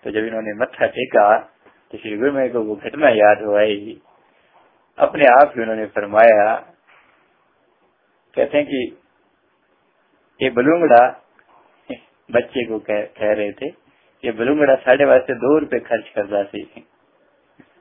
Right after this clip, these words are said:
बड़ा मुस्कुराए ये बात कहकर, "साढ़े वास्ते दो रुपए खर्च कर जाती।" तो भगत जी उस समय जो थे, उन्होंने कहा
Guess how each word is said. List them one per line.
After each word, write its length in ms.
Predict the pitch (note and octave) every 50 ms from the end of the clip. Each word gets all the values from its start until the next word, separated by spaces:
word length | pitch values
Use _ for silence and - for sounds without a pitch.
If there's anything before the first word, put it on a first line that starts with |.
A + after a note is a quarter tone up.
| _ _ -
बड़ा 160 | D3+ D3+ F3+
मुस्कुराए 560 | D3+ B2 A2+ A2 _ - B2 A2 G#2 G#2 G#2
ये 80 | G#2 G#2
बात 280 | G#2 G#2 G#2 G2+ - - A2+
कहकर, 400 | A2+ G#2+ G2+ - - G#2+ G#2 G#2 - _ _ _ _ _ _ _ _ _ _ _ _ _ _ _ _
"साढ़े 200 | - A#2+ A#2+ B2+
वास्ते 240 | C3 B2+ - - C#3
दो 280 | A#2+ A2+ B2 D#3 F3+ F3+
रुपए 160 | - - C3
खर्च 260 | - - A#2 G2+ -
कर 180 | _ - G#2 G2
जाती।" 340 | F#2+ G2+ G2 F#2+ - - - _ _ _ _ _ _ _ _ _ _ _ _ _ _ _ _ _ _ _ _ _ _ _ _ _ _ _ _ _ _ _ _
तो 340 | - A2+ A2 G#2+ G#2 G#2 G#2 A2 A2 - - _ - A#2+ G2+ -
भगत 240 | A2+ A#2+ D3+ F3+ D3+
जी 280 | B2+ A#2+ A2 G#2+ G#2+
उस 120 | G#2 - -
समय 420 | A2+ G#2 G2+ G2+ G2+ G#2 G2 G2 _ _ _ _ _ _ _
जो 120 | - G#2 G2+
थे, 300 | - - B2+ A#2+ G#2+ G#2+
उन्होंने 260 | G#2+ G#2+ G#2+ A2 G#2+
कहा 560 | G2+ - G#2+ G#2+ A#2 A2 G2+ G#2 A2+ B2+ C#3